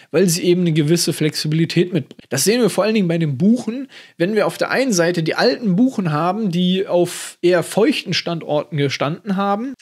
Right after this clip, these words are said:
die haben dann eher Richtung Flachwurzeln ihre Herzwurzel ausgebildet, also eher oberflächennah. Im, ähm, im, ja, und da, ähm, haben wir jetzt gesehen, dass die letzten Jahre die Trockenheit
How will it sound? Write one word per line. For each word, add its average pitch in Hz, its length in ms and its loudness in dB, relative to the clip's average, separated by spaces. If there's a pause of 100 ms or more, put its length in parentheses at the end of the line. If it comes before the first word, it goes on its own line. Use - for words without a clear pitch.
(100)
die 165 120 2
haben 214 180 -4
dann 180 160 0
eher 220 480 0 (320)
Richtung 185 460 -2 (120)
Flachwurzeln 160 1120 -2
ihre 131 280 -4
Herzwurzel 131 640 -4
ausgebildet, - 720 -4
also 147 180 -2
eher 196 380 -2
oberflächennah. 135 1200 -2 (160)
Im, 175 340 -2
ähm, 156 480 -2
im, - 380 -8
ja, 151 200 -2
und 156 500 -4
da, 175 500 -2
ähm, 170 480 0
haben 220 160 -2
wir 202 80 4
jetzt 170 220 -2
gesehen, 156 320 0
dass 180 100 2
die 160 60 -2
letzten 170 340 -2
Jahre 170 300 0
die 147 100 -4
Trockenheit 202 640 -4